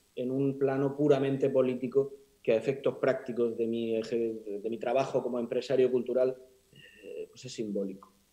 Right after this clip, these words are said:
Dicho esto, mm, yo creo que debemos entender, yo profesionalmente no dependo, no vivo de la administración, pero trabajo con ella, hago trabajos para la administración en Murcia, en Bilbao y en Pekín,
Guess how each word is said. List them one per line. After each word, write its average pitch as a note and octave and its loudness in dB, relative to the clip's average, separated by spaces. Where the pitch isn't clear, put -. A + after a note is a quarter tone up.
Dicho F3+ 8
esto, D3 6
mm, C3 0
yo F3 2
creo G3 6
que C3+ 6
debemos C#3 4
entender, C3 4
yo D#3 2
profesionalmente D#3+ 0
no C#3 4
dependo, C#3 8
no C3 2
vivo C3 0
de A2+ 0
la A#2 -2
administración, A2+ -2
pero B2 4
trabajo A#2+ 0
con B2 2
ella, C#3 4
hago B2 0
trabajos B2+ 0
para B2+ -2
la B2 0
administración B2 -2
en A#2 0
Murcia, D3+ 0
en A#2+ -2
Bilbao B2+ 0
y A#2+ 0
en A2+ 0
Pekín, A2+ -2